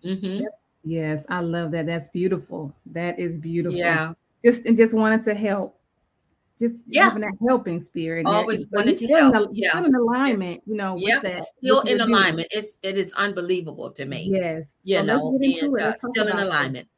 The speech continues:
Speaker 2: Yes. So let's talk about that. How did you, um, get into becoming a grief, um, specialist?
Speaker 1: Well, um, let me make sure I have this down. Um, I actually started working, um,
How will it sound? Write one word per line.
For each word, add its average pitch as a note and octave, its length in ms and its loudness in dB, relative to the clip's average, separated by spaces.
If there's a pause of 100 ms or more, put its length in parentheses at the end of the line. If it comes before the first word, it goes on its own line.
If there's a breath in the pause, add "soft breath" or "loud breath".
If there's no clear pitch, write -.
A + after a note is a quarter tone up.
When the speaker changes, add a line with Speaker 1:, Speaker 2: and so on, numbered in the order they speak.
(180)
Speaker 2:
Yes. F3+ 540 -2
So G3 100 -6
let's A3 200 -2
talk A3+ 200 -6
about E3 280 -8
that. E3 160 -8
How G3 160 -4
did G3 160 -6
you, G3 220 -6
um, F3+ 320 -4
get G3 160 0
into F#3+ 260 -2
becoming F3+ 500 -4
a E3+ 40 -6
grief, E3+ 420 -8 (160)
um, E3 200 -4
specialist? - 720 -12 (200)
Speaker 1:
Well, C4 360 2 (200)
um, G#3 440 0 (160)
let G3 100 -10
me G3+ 100 -4
make G3 160 -6
sure F3+ 340 -8
I E3 100 -10
have E3+ 360 -14
this E3 220 -14 (180)
down. F3 240 -6 (380 loud breath)
Um, A#3 440 2
I B3 360 2
actually G#3+ 640 -2
started G#3+ 540 -2
working, F3+ 600 -6
um, D3+ 420 -10